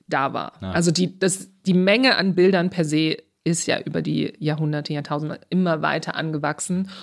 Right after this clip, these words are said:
Speaker 1: und ist jetzt in einer Z-, in einer Zahl vorhanden, die überhaupt nicht mehr greifbar ist.
Speaker 2: Ja.
Speaker 1: Natürlich kann man, gerade wenn man sich mit so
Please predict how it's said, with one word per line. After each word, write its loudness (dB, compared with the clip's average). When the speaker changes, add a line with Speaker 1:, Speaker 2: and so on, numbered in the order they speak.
Speaker 1:
und 2
ist 0
jetzt 0
in -2
einer 0
Z-, -4
in -2
einer -2
Zahl 2
vorhanden, -2
die 0
überhaupt -4
nicht -8
mehr -4
greifbar -6
ist. -14
Speaker 2:
Ja. -6
Speaker 1:
Natürlich 4
kann 0
man, 0
gerade 2
wenn 0
man 0
sich -8
mit -8
so -8